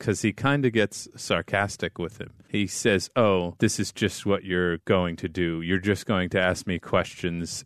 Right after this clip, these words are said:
to try and rip apart my own point, but you're never going to lay out your own point." 'Cause it's kind of funny as the reader to see somebody saying that, 'cause you can feel that while you're reading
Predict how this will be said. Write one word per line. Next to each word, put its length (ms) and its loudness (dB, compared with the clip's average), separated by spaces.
to 120 -2
try 340 0
and 340 -4
rip 220 2
apart 360 2
my 240 0
own 220 -2
point, 380 -4
but 180 0
you're 160 2
never 280 2
going 300 0
to 140 -2
lay 240 4
out 180 0
your 220 0
own 240 0
point." 420 -6
'Cause 180 4
it's 200 -2
kind 280 0
of 60 0
funny 320 4
as 160 4
the 100 -2
reader 360 4
to 120 -10
see 380 -2
somebody 440 -2
saying 400 2
that, 200 2
'cause 300 -2
you 160 4
can 160 -2
feel 400 4
that 280 2
while 240 4
you're 180 0
reading 580 0